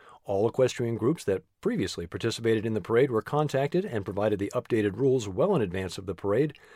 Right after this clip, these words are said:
Some groups chose not to participate in the parade." Wooldridge offered further clarification, quote,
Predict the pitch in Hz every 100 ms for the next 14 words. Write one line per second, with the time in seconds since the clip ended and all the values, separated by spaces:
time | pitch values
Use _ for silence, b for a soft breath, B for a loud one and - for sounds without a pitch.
0 | B B - 135 139 113 120 - 117 113
1 | 113 - 98 85 95 - 117 135 - 95
2 | 90 85 80 - 82 78 - b b 147
3 | 170 139 135 - 123 127 123 - 175 175
4 | 113 - 107 95 - 92 110 165 170 -
5 | 156 196